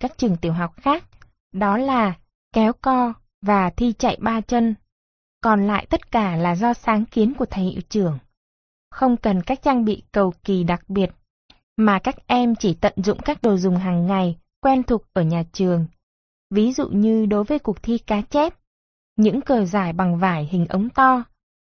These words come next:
loại cờ giải treo trên các cột trong ngày hội của nam sinh vào tháng năm,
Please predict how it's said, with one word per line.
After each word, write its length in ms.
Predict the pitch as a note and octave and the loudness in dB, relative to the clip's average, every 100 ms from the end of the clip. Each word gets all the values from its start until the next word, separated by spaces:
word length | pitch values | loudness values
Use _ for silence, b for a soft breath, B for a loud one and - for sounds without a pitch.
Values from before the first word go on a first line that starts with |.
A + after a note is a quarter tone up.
| _ | _
loại 260 | G#3 G3 - | 0 0 0
cờ 260 | - F#3+ E3+ | 0 0 0
giải 340 | G3 F3 C#3+ - | -2 -2 -6 -4
treo 240 | A3+ A3+ | 0 0
trên 200 | A3 A#3+ | 0 -2
các 260 | - D4 - | 0 -4 -2
cột 280 | G#3+ - - | -2 -2 -4
trong 200 | A#3 A3 | 0 2
ngày 160 | G3+ | 0
hội 220 | F#3 F#3+ - | 0 -2 -2
của 160 | F3 | -2
nam 220 | E3 G#3+ | 0 0
sinh 340 | G#3+ B3+ A3+ A3 | -2 0 0 2
vào 240 | G#3 F3+ | 0 -2
tháng 320 | - F3 G#3 | -2 -2 0
năm, 220 | B3+ C4 | 2 0